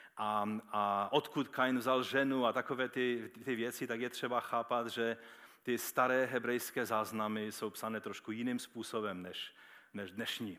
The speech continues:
eh, historie a, a, eh, záznamy se píšou. Vlastně, když tam čteme, když jsme četli ty, ty dlouhatanské,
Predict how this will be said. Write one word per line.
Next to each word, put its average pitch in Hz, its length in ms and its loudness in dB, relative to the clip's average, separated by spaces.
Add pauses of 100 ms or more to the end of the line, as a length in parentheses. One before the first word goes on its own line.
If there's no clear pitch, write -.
(240)
eh, 95 480 -4 (100)
historie 98 640 -6 (560)
a, 92 220 -2
a, 87 480 -4 (140)
eh, 92 220 -8
záznamy 98 480 -4
se 104 160 -8
píšou. 101 440 -6 (1400)
Vlastně, 110 320 0
když 117 260 -2
tam 127 180 4
čteme, 139 480 4 (360)
když 110 200 -6
jsme 120 160 0
četli 123 340 0
ty, 117 240 0
ty 113 240 0
dlouhatanské, 120 1120 2